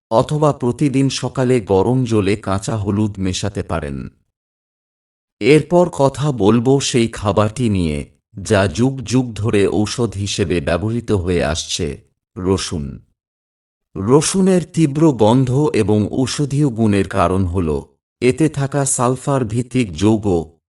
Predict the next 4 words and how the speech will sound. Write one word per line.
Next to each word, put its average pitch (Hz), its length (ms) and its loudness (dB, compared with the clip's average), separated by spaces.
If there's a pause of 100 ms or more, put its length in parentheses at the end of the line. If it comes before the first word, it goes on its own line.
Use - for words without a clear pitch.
বিশেষ 156 500 -2
করে 123 280 2
অ্যালিসিন। 85 720 -2 (800)
অ্যালিসিন 190 640 2